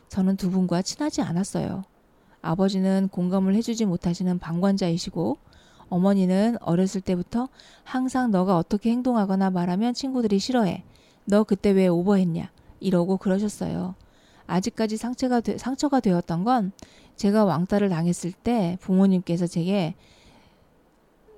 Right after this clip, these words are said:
음, "누구 땡땡이 또 왕따를 당했대." 이러면서 "넌 왜,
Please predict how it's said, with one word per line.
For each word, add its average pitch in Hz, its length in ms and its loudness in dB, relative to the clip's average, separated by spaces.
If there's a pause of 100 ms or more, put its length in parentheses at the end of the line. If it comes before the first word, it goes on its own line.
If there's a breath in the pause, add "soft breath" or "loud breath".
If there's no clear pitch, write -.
(220)
음, 185 180 -2
"누구 202 240 -2
땡땡이 247 720 2 (140)
또 320 160 4
왕따를 190 380 2
당했대." 170 500 -2
이러면서 185 500 2
"넌 220 300 2
왜, 185 340 6